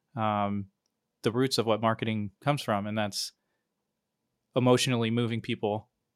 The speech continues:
And if you're starting that way, you know, there's, there's a lot of value in that. But before we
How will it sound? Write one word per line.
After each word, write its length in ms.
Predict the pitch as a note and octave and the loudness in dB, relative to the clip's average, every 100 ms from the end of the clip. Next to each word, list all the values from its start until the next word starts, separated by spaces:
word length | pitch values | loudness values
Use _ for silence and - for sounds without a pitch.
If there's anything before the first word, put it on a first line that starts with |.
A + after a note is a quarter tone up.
| _ | _
And 100 | A#2+ | -4
if 100 | A2 | -4
you're 80 | A2 | -4
starting 380 | - A#2+ A2+ G#2+ | 4 6 6 2
that 180 | G#2+ | -2
way, 300 | A2+ G#2 G2+ B2+ | -2 -2 -4 -6
you 100 | A2+ | -6
know, 120 | G2+ | -4
there's, 220 | G#2 G2 | -4 -6
there's 200 | - G#2+ | -6 -2
a 60 | A2 | 0
lot 140 | G#2+ | 0
of 40 | |
value 420 | G#2+ G#2+ G#2+ G#2 A2 | 2 2 2 -2 -2
in 140 | C3 | 0
that. 220 | A#2+ G2 - - - _ _ | 0 0 -4 -20 -20 _ _
But 300 | C3 A#2+ B2+ | 8 8 6
before 260 | A#2 C#3+ C#3+ | 2 6 6
we 300 | B2+ A#2+ | 6 2